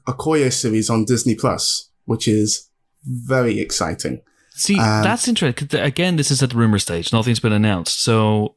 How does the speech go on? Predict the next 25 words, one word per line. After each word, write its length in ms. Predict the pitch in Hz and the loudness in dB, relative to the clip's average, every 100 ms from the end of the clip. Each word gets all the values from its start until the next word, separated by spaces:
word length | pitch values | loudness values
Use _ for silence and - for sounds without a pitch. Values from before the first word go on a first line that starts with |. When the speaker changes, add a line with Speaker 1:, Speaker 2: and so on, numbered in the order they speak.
| - | -2
Speaker 2:
that's 180 | 156 147 | 0 0
a 40 | |
report 220 | 139 123 117 | 0 0 2
I 80 | |
read 180 | 113 107 | 2 2
as 140 | 98 107 | 0 0
well, 260 | 113 90 | 2 0
that 120 | 92 98 | -2 -4
she's 140 | 113 | -2
gonna 160 | 104 110 | 2 2
Speaker 1:
Hmm. 60 | |
Speaker 2:
get, 240 | 110 101 - | 2 0 -2
uh, 180 | - 98 | -2 -2
her 220 | 98 104 | 2 2
own 180 | 104 101 | 2 2
show. 480 | 98 127 104 87 85 _ - | 0 0 0 0 -4 _ -6
But 220 | 123 123 | -2 -2
I 380 | - 131 151 127 - | -2 0 0 -2 -4
also 320 | 117 131 120 | 0 0 2
assumed 260 | 104 107 101 | 2 2 2
it 40 | |
was 120 | 98 95 | 0 2
gonna 160 | 104 | 0
be 200 | 98 98 | 2 2
the, 400 | 92 98 95 92 | 2 2 2 -2